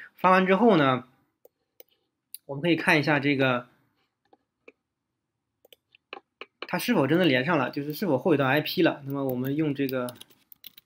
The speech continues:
A T指令来看一下，C I F S R，<clears throat> 然后点发送之后，可以看到我们这个I P在这里，幺九二点幺六八点幺点幺零七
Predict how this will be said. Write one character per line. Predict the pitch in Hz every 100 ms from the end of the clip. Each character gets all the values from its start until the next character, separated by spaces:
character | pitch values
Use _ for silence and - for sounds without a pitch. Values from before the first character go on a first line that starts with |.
| _ - - - _ _ _ -
A | 151
T | 165 151
指 | 127
令 | 139
来 | 127 135
看 | 170 127
一 |
下 | 123 123 - - _ _ _ _ _ _ _ _ _ _ - - _ - -
，C | - 151
I | 156 131
F | 131
S | 131 127 139
R， | 139 - _ _ _
<clears throat> | 262 202 - 131 - _ _ _ _ - - -
然 | 131
后 | 156 139 - _ _ _ - - _ _ _ _ _ _ _ -
点 | 135
发 | 175
送 | 190 170
之 | 196
后， | 151 135 -
可 | -
以 | 156
看 | 165
到 | 156
我 | 135
们 | 131 139
这 |
个 | 143
I | 143
P | 143 143
在 | 139
这 | 151
里， | 131 131
幺 | 143
九 | 139
二 | 151
点 | 131
幺 | 139
六 | 147
八 | 139
点 | 139
幺 | 135
点 | 135
幺 | 131
零 | 139
七 | - 160 160